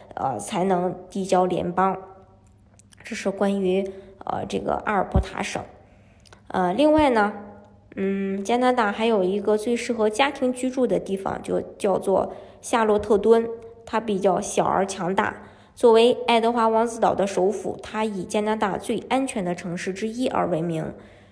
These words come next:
由于周围的水域冬天比加拿大其他地区要温和一些，不过这里的这个雪的确也非常多，年均二百二十四厘米。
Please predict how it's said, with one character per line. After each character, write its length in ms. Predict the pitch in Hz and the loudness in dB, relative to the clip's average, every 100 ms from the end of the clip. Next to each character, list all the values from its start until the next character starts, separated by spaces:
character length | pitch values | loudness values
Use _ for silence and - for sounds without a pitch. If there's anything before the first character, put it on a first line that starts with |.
| - | -2
由 140 | 233 262 | 2 4
于 140 | 269 | 4
周 180 | 262 285 | 4 4
围 180 | 262 254 | 6 4
的 120 | 262 | 4
水 200 | - 180 | 4 0
域 240 | 196 220 | 2 -2
冬 220 | 214 233 | 0 0
天 320 | 247 254 240 233 | 0 0 -2 -2
比 160 | 190 | -4
加 140 | 190 214 | -2 -2
拿 120 | 226 | 0
大 160 | 220 | 0
其 160 | 196 196 | -2 -4
他 160 | 220 220 | -4 -2
地 160 | 220 | -4
区 380 | 202 220 214 214 - | -6 -6 -6 -6 -2
要 180 | 208 | 2
温 260 | 190 185 277 | 4 4 2
和 160 | - 170 | 0 -4
一 140 | - | -4
些， 300 | - - - - - - - | -6 -4 -4 -8 -20 -20 -8
不 80 | 233 | 2
过 140 | 240 | 4
这 160 | 233 247 | 6 4
里 120 | 214 | 2
的 240 | 202 208 202 | 4 4 4
这 160 | 220 | 2
个 120 | 202 | 0
雪 320 | 202 - - - | -2 -4 -6 -6
的 160 | 190 | -8
确 180 | 190 214 | 0 2
也 80 | 185 | 2
非 180 | 190 214 | 2 -2
常 240 | 190 202 | -2 0
多， 400 | 214 214 214 - | 2 2 2 -4
年 360 | 208 196 196 214 | -4 0 0 0
均 400 | 208 240 233 220 - | 0 0 0 -4 -4
二 180 | - 208 | 0 2
百 80 | 185 | 0
二 260 | - 214 | 0 -2
十 80 | 214 | -2
四 200 | 226 - | -4 -4
厘 180 | 196 196 | -2 0
米。 300 | 190 151 - | 0 -2 -6